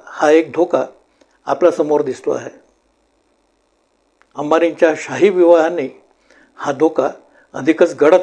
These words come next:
केलेला आहे. आपले राजकारणी आणि आपले उद्योगपती यांच्यामध्ये जे संबंध आहेत ते दिवसेंदिवस आपण पाहतो आहोत.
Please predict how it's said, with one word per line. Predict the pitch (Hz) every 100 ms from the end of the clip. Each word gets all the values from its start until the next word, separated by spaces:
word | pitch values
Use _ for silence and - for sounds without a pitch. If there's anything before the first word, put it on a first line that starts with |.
| -
केलेला | 143 131 127
आहे. | 127 - - _ _ _ _ _ _ _ _ _ _ _ _ _ _ _ _ _ -
आपले | - 180 175
राजकारणी | 156 - 196 202 151 - _ _ _ _ _ _ _ _ _
आणि | - 160
आपले | 147 190
उद्योगपती | 190 156 185 190 147 135 - - _ _ _ _ _ _ _ _ _ _ _ _ _ _ -
यांच्यामध्ये | 143 185 185 190 185
जे | 170
संबंध | 175 156 180 208
आहेत | 156 127 _ _ _ _ _ _ _ _ _ _ _ _ _ _ _ _ _ _ -
ते |
दिवसेंदिवस | 147 156 151 202 180 170 143 - _ _ _ _ _ -
आपण | - 170
पाहतो | - 135 131
आहोत. | 139